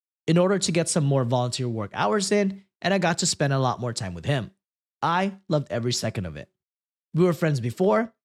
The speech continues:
but then we became much closer since I got to spend lots of extra time with him after school, where sometimes he would even drive me home since we lived relatively close. Fast forward to when I had to move away to New York City for college.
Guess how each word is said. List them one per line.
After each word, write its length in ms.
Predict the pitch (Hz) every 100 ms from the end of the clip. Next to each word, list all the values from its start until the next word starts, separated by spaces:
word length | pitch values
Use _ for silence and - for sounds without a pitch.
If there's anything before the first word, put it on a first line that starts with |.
| -
but 100 | 165
then 160 | 180
we 120 | 175 160
became 400 | 147 165 156 139
much 220 | - -
closer 380 | 160 139 135 127
since 220 | - 127
I 60 | 123
got 160 | 113 127
to 80 | -
spend 360 | - 113 113 - _ -
lots 220 | - 220
of 100 | 165
extra 260 | 113 127 143
time 280 | - 123 120
with 120 | 117
him 160 | 117 104
after 220 | 92 -
school, 420 | - - 165 165 - _ -
where 100 | 160
sometimes 460 | - 190 202 180 -
he 80 |
would 140 | 160 151
even 200 | 175 175
drive 220 | 156 160 151
me 120 | 143
home 440 | 170 240 156 165 - _ _
since 280 | - 170 -
we 100 | 160
lived 300 | 127 101 101 -
relatively 640 | 92 85 80 - 90 92
close. 580 | - 117 127 98 - - _ _ _ _ _ _ -
Fast 260 | 240 277
forward 300 | 202 175 175
to 100 | 170
when 200 | 151 151
I 60 | 143
had 220 | 131 143
to 100 | -
move 200 | 139 131
away 300 | 123 120 117
to 180 | 117 123
New 140 | 110 113
York 220 | 104 -
City 220 | 120 101
for 140 | 104 92
college. 520 | 143 160 170 151